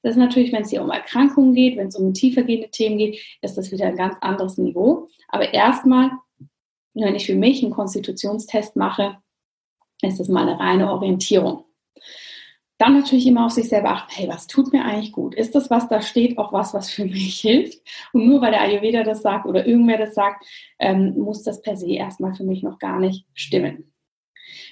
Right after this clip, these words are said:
Wenn wir die allgemeinen Ayurveda-Grundlagen umsetzen und für uns persönlich anpassen, haben wir tatsächlich schon sehr viel gemacht. Und was im Ayurveda-Sprachgebrauch <laughs> quasi gar keinen Platz hat, ist müssen oder sollen.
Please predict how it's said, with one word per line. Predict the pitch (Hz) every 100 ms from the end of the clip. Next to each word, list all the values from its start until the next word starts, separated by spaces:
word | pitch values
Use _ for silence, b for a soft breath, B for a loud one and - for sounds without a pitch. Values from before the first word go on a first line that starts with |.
| B _ -
Wenn | 226
wir | 233
die | 240 -
allgemeinen | 233 285 370 370 285 247 233
Ayurveda-Grundlagen | 208 202 190 196 170 - - 196 190 180 190
umsetzen | 233 311 - 202 - 185
und | 190
für | 202
uns | 190
persönlich | - 185 185 190 -
anpassen, | 196 - 214 214 240 240 B B _ -
haben | 196
wir | 190
tatsächlich | 190 202 - 190 190
schon | 196
sehr | 180 185
viel | 202 196
gemacht. | 190 180 - - - - B B B
Und | 214 214 208 - -
was | 175 - - _ _
im | - 185 185
Ayurveda-Sprachgebrauch | 190 185 185 208 208 - - 208 - 190 - 190 190
<laughs> |
quasi | - 208 185 185
gar | 185 196
keinen | 214 190
Platz | 196 190
hat, | -
ist | 196 -
müssen | 196 220 226 208
oder | 196 190
sollen. | 185 - -